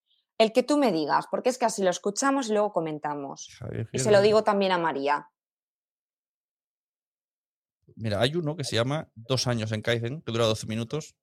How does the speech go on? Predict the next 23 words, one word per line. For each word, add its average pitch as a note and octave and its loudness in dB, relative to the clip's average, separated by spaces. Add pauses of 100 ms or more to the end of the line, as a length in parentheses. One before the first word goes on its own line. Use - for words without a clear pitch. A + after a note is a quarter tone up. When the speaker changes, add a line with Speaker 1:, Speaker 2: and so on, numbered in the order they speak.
(160)
Speaker 2:
Ese - -8
podemos A2 -4
escucharlo, A#2+ -8
porque - -8
así A#2 -4
nos A#2+ -2
resumirá. G#2+ -2
Speaker 1:
Ah, A#3 6
claro, F3 4 (200)
nos F3+ -4
hacen G3 -2
resumen, F3 0
venga, E3+ 4
va. F3 6
Speaker 2:
<laughs> - -10
Y B2+ 2
luego, E3+ 4
Speaker 1:
Va. E3 2 (220)
Speaker 2:
venga, A#2+ 4
la A#2 6
mirada D3 6
del D3+ 4
lenguaje. G2+ 0